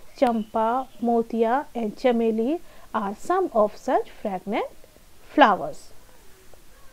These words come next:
A flowers develops from a bud. The buds of different flowers vary in their size and shape.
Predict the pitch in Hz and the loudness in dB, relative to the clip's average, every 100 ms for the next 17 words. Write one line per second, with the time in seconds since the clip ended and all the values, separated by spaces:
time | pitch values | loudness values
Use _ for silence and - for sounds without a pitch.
0 | - - - - - - - - - 285 | -18 -20 -20 -20 -18 -16 -16 -16 -4 -2
1 | 269 339 339 359 403 - 247 226 233 294 | 2 8 8 8 4 4 6 6 4 2
2 | - - 226 208 - 247 466 - - 214 | 0 -4 -2 -2 -2 -2 -2 -4 -8 0
3 | 190 220 214 180 - - - - - - | 4 6 4 0 -10 -20 -20 -20 -20 -2
4 | 202 269 202 285 359 381 - - 226 220 | 4 6 8 8 8 4 -4 2 2 2
5 | - - - 269 285 - 381 - 247 202 | -8 -20 -2 2 2 2 -2 2 4 4
6 | 202 214 - 226 233 233 269 294 240 208 | 2 -2 -4 2 6 6 4 0 -2 0
7 | 214 202 - - 262 254 262 302 - - | -2 -4 -6 -4 2 4 6 6 2 -4
8 | 208 254 311 - - 277 208 | -4 -6 -12 -16 10 12 12